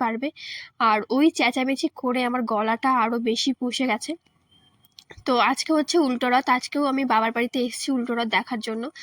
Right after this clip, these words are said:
তো মায়ের সঙ্গে আজকে বেরোনোর কথা আছে, জানি না বিকালে যেতে পারবো কি না। আহ, তো ওষুধ খাচ্ছি, দেখি যদি ঠিক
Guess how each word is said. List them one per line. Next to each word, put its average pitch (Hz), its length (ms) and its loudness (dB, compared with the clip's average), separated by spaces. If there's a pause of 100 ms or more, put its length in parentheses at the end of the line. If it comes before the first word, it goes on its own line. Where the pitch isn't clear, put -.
(240)
তো - 40 -6 (100)
মায়ের 226 340 2
সঙ্গে 262 260 -2
আজকে 262 240 -2
বেরোনোর 220 380 -2
কথা 220 260 -4
আছে, 240 200 -6
জানি 214 220 -2
না 254 140 -4
বিকালে 240 320 -4
যেতে 226 160 -6 (100)
পারবো 214 300 -4
কি 247 140 -4
না। 214 80 -6
আহ, 226 1200 -4
তো 240 40 -2 (100)
ওষুধ 269 280 -4
খাচ্ছি, 277 260 -2 (120)
দেখি 247 220 -2 (220)
যদি 226 220 -4
ঠিক 254 140 -2